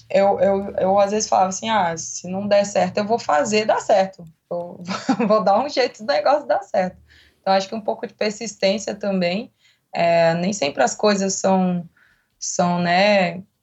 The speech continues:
de uma, assim, rápidas e,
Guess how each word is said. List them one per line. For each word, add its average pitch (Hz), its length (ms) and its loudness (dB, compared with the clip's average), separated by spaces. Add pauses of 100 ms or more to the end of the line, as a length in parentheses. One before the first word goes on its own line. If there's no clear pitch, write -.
(100)
de 170 200 -6
uma, 175 260 2
assim, 175 500 -2
rápidas 170 800 -2
e, 175 380 -8